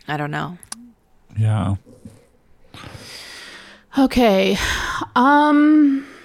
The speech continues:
Speaker 3: well, I can remember earlier in my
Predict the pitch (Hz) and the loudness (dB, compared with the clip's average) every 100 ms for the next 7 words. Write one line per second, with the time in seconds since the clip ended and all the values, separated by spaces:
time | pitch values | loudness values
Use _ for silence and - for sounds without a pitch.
0 | - - _ _ - - 262 302 302 302 | -20 -20 _ _ -18 -6 0 2 4 4
1 | 294 277 - - 302 - 330 330 339 370 | 2 0 -6 -4 -2 0 0 2 2 2
2 | 359 339 320 285 - 208 214 214 208 202 | 2 2 2 0 0 0 0 0 0 0
3 | 202 190 - - 196 190 185 180 180 180 | 0 0 -4 -4 -2 0 0 -2 -2 -4
4 | 175 165 170 | -4 -6 -10